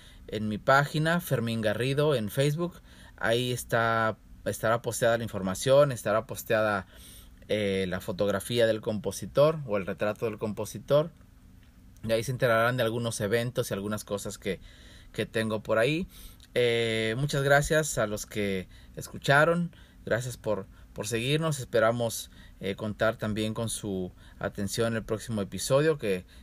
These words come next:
esperamos sea, sea semanal y que esperamos también que este episodio haya sido de su agrado. Muchas gracias, me despido de ustedes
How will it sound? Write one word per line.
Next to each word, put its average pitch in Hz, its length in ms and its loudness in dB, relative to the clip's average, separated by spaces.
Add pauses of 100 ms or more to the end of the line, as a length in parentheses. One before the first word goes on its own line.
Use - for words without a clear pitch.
(100)
esperamos 104 520 -2
sea, 98 480 -2 (340)
sea 104 320 -4
semanal 135 580 0
y 123 60 -6
que - 140 -6
esperamos 104 600 -4
también 101 340 -4
que 104 140 -4
este 104 220 -6
episodio 104 420 -4
haya 104 160 0
sido 107 360 -2 (480)
de - 120 -6
su - 120 -4
agrado. 98 400 0 (480)
Muchas 117 300 -6
gracias, 156 480 2
me 120 120 0
despido 117 300 -2
de 113 60 -2
ustedes 139 560 0